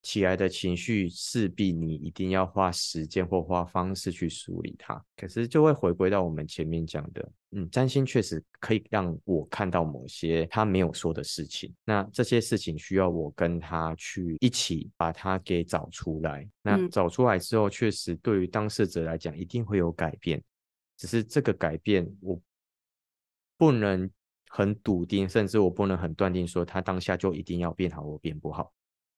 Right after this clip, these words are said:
Speaker 2: 嗯。
Speaker 1: 对，他可能甚至要花更多的时间去做这件事情，可是对我来讲就是，哦，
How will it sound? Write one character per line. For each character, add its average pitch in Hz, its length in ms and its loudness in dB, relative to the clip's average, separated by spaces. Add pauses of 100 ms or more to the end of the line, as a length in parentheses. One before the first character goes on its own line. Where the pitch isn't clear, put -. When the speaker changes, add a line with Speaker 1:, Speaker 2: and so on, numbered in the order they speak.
Speaker 2:
嗯。 175 320 4 (400)
Speaker 1:
对， 87 300 -2
他 107 140 0
可 - 100 -6
能 82 160 -2
甚 92 160 -2
至 90 100 -2
要 92 120 2
花 90 200 2
更 90 220 2
多 87 260 2
的 80 60 0
时 82 260 -4
间 101 240 -2
去 98 140 -4
做 98 180 -2
这 90 120 -4
件 85 240 -2
事 82 260 -6
情， - 240 -10
可 87 100 -8
是 131 160 0 (160)
对 139 140 2
我 113 60 6
来 98 100 4
讲 95 240 0
就 98 100 -2
是， 98 220 -6
哦， 117 260 -4